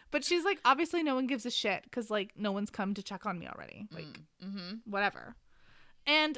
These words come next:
Speaker 1: I'm leaving this in here. I wrote this as I was typing it. And I put, "Okay, so I was wrong,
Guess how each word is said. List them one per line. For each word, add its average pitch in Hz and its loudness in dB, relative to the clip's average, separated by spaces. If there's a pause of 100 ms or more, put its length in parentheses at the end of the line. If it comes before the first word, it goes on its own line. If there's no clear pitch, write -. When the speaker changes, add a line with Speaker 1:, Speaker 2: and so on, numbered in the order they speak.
Speaker 1:
I'm 302 2
leaving 349 0
this 339 -4
in 220 -2
here. 233 -6 (280)
I 254 8
wrote 240 2
this - -4
as 220 0
I 220 2
was 214 -2
typing - -6
it. - -10 (100)
And 247 -10
I 233 -8
put, - -6 (100)
"Okay, 240 -2
so 233 -2
I - 2
was 247 -2
wrong, 196 -2